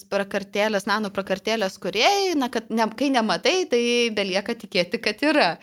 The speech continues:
Ir t-, va, tas tikėjimas kažkaip labai gražiai susi-, atspindi visą tą šventinį laikotarpį ir tą, tą kalė-, kalėdinę temą. Tai čia toks kaip ir parodos post scriptum,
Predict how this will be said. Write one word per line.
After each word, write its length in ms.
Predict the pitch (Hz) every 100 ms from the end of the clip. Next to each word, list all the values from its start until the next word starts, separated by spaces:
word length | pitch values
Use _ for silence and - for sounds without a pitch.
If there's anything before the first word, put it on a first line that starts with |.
| - -
Ir 200 | - 196
t-, 140 | 196 196
va, 80 | 202
tas 220 | 202 220
tikėjimas 720 | - 196 262 370 403 302 294
kažkaip 400 | - 254 - 262
labai 220 | 302 302 262
gražiai 680 | 285 269 226 240 262 254 262
susi-, 480 | 254 - 240 - 214 208 202 196 202 202 196
atspindi 560 | 190 - - 214 220 233
visą 300 | 185 - 214
tą 160 | 202 185 196 196
šventinį 560 | 202 180 190 196 196
laikotarpį 680 | 196 190 202 269 269 226 196 190
ir 100 | 190
tą, 200 | 185 190 196 - - -
tą 160 | - 196
kalė-, 400 | 202 220 262 302
kalėdinę 560 | - 240 285 320 247 190
temą. 440 | 180 240 226 190 175
Tai 160 | 202
čia 160 | 214 214
toks 240 | - 214
kaip 160 | - 226
ir 140 | 214 208
parodos 480 | 202 196 196 220
post 220 | - 196 -
scriptum, 480 | 226 269 - 320